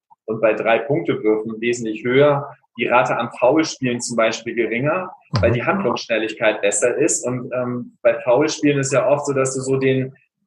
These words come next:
Speaker 1: den Moment, die hundertste Sekunde zu spät dran bist und nicht mehr den Ball erwischst, sondern den Gegenspieler.
Speaker 2: Mhm.
Speaker 1: Ähm, solche, solche Studien gibt's halt alles, ne? Und wo, wo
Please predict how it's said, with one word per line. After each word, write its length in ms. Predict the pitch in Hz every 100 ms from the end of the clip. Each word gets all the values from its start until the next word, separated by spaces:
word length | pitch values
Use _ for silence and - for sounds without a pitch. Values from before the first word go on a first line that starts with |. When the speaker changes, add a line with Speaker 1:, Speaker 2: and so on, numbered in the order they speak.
| -
Speaker 1:
den 180 | 123 127
Moment, 480 | 123 127 143 - 135
die 80 | 131
hundertste 460 | 139 156 139 143
Sekunde 400 | 135 135 151 139
zu 120 | 135
spät 320 | 127 - 135 131
dran 240 | 123 151
bist 220 | 156 151
und 80 | 135
nicht 140 | 135
mehr 80 | 131
den 160 | 123 120
Ball 180 | 123 131
erwischst, 300 | 131 135 131
sondern 240 | 127 123
den 120 | 113
Gegenspieler. 840 | 123 131 143 - 120 110 120 135 - _ _ 110
Speaker 2:
Mhm. 80 | 113
Speaker 1:
Ähm, 240 | 120 123
solche, 260 | 127 143 131 - -
solche 220 | 135 135
Studien 360 | - 135 131
gibt's 200 | 127 -
halt 140 | 110 101
alles, 400 | 92 95 98 113
ne? 80 | -
Und 340 | 98 110 -
wo, 180 | 113 107
wo 220 | 120 107